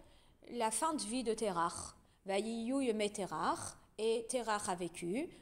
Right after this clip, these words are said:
Chamesh shanim umataim shana, deux cent cinq ans, Vayamot Terach becharan, et Terach est mort à Haran.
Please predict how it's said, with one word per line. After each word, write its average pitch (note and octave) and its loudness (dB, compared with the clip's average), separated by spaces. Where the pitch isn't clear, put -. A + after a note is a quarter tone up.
Chamesh A3 4
shanim G#3+ 2
umataim F#3+ 0
shana, F3+ 2
deux A3+ 4
cent G#3 10
cinq E3+ 6
ans, A3+ 4
Vayamot D#4 6
Terach G3+ 0
becharan, G#3+ 0
et C4+ -4
Terach C#4 4
est B3+ 0
mort G3 0
à B3 2
Haran. E3+ -4